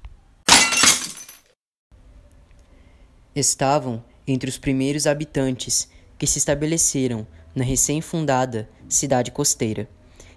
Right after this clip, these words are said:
e vagavam pelo novo mundo como pássaros de pernas longas, com cabelo caramelo ondulado e pele de alabastro. Eram bonitas,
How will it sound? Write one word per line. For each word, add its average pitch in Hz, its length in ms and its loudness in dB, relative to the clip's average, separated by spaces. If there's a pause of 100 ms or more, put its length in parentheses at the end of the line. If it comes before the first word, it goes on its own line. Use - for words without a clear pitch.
e 139 80 0
vagavam 127 580 2
pelo 127 240 0
novo 135 280 -2
mundo 120 440 -2 (300)
como 143 240 0
pássaros 143 580 0
de 139 80 -6
pernas 139 400 -2
longas, 117 580 -4 (380)
com 127 160 -2
cabelo 123 400 0
caramelo 135 560 0
ondulado 127 640 -2 (360)
e 147 80 -2
pele 117 360 -2
de 113 120 -4
alabastro. 117 640 -2 (500)
Eram 139 220 2
bonitas, 139 680 -4